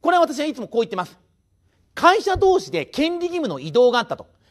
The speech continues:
会社同士で権利義務のやり取りがあったと。これを立証するんだと。合併で権利義務を引き継ぎましたよと。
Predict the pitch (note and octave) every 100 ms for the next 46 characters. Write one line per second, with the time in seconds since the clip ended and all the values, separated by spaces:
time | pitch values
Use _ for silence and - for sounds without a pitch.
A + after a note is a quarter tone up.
0 | - D#4+ F#4 F#4 F4 F#4+ - G3+ - D#4+
1 | F4 F4 F4+ B3+ D#3 E3 C#4 E4 B3 F#3+
2 | G3 D3 - _ _ _ _ _ - F#4+
3 | G4+ F4 B3+ - C#4+ - C4+ D#3+ - _
4 | _ _ _ _ _ C3 C4+ C4+ - F4+
5 | F4+ E4+ D4 - _ - F4+ F#4+ F#4+ F4+
6 | C4 F#3 - D#4 E4+ F4 F4+ F4+ - B3+
7 | B3+